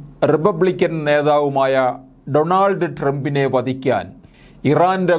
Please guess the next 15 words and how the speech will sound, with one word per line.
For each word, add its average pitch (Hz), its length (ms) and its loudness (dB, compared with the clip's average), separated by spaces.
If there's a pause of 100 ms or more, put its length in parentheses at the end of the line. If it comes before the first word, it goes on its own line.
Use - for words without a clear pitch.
ഗൂഢാലോചനയെന്ന് 151 1120 0 (380)
യു 156 100 4 (120)
എസ് 151 200 -8 (500)
രഹസ്യാന്വേഷണ 147 1000 -2 (500)
വിഭാഗം. 117 480 -2 (520)
ഈ 214 40 2 (380)
സംഭവവികാസം 165 960 2 (220)
ട്രംപിന് 170 480 0
ചുറ്റുമുള്ള 139 500 -2 (140)
സുരക്ഷ 170 580 -2
വർദ്ധിപ്പിക്കാൻ 131 720 -2 (1120)
രഹസ്യാന്വേഷണ 170 1000 0 (120)
വിഭാഗത്തിന് 143 680 -2 (200)
കാരണമായെന്നും 147 1000 0 (420)
റിപ്പോർട്ടിൽ 131 400 -2